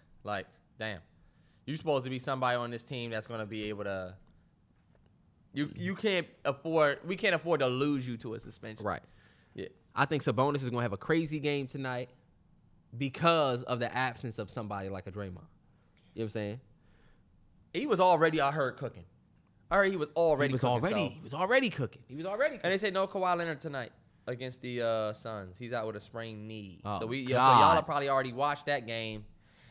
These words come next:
Speaker 1: And tonight, you guys are Friday. Y'all are watching,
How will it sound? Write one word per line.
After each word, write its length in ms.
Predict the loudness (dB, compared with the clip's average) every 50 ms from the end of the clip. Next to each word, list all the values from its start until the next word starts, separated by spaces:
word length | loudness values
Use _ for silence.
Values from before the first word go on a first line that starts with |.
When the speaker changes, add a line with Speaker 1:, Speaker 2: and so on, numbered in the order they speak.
| -10 -6
Speaker 1:
And 400 | -4 -2 -2 -2 -4 -6 -8 -10
tonight, 420 | -10 -8 -4 0 0 2 2 0
you 120 | -2 -2
guys 340 | 0 2 4 6 4 4 2 0 -2
are 220 | -2 0 0 0 0
Friday. 520 | -4 -4 0 2 4 4 4 4 4 2
Y'all 220 | 2 2 4 4
are 80 | 4 4
watching, 840 | 2 2 2 2 0 -2 -4 -6 -6 -6 -4 -6 -6 -8 -10 -12 -14